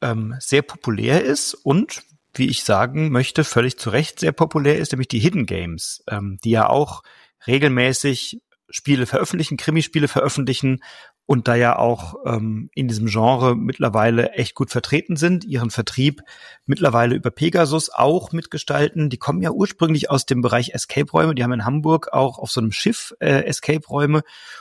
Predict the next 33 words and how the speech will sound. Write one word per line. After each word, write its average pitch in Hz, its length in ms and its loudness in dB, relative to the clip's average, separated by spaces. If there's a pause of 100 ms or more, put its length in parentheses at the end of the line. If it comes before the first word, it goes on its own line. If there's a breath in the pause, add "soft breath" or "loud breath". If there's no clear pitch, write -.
(100)
und 127 140 0
haben - 120 4
darüber 135 720 2
sozusagen 123 680 -2 (180)
den 117 80 -6
Einstieg 147 420 -2
gefunden, 151 380 -4
dann 113 160 0
auch 131 200 2
in 127 140 -6
die, 117 240 -2 (480 soft breath)
in 131 120 0
die 117 140 0
Welt, 131 480 2
äh, 120 360 -2
der, 113 500 0 (140)
der, 107 440 -2 (120)
ja, 98 100 -6
man 95 100 -8
kann - 120 -4
nicht 117 100 0
sagen 117 200 2
Brettspiele, 147 560 0
aber 120 180 -2
der 113 100 0
Gesellschaftsspiele, 139 760 0
die 120 80 -6
dann 120 140 -2
eben 117 160 -2
auf 107 80 -6
den 98 80 -12
Tisch - 240 -2
kommen, 180 280 2